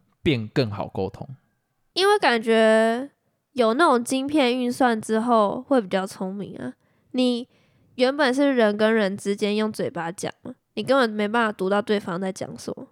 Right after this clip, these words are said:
Speaker 1: 我这边想要分享一个我的观点，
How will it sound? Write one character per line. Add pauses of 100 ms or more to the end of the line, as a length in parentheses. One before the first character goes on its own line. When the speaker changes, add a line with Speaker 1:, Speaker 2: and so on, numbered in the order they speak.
(420)
Speaker 1:
我
这
边
想
要
分
享
一
个 (120)
我
的
观
点，